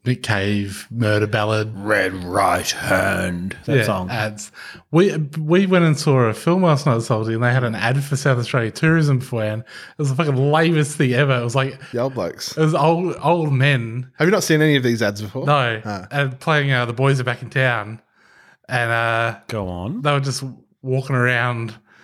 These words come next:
Speaker 1: sh-, shitty things in Adelaide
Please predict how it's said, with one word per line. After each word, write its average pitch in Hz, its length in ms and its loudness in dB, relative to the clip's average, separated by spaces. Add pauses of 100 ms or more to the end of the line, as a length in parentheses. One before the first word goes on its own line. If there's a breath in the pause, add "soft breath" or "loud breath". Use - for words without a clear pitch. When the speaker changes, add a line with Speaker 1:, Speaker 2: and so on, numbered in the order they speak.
(640 soft breath)
Speaker 1:
sh-, - 240 -4 (160)
shitty 135 400 0
things 120 180 0
in 117 80 0
Adelaide 113 600 0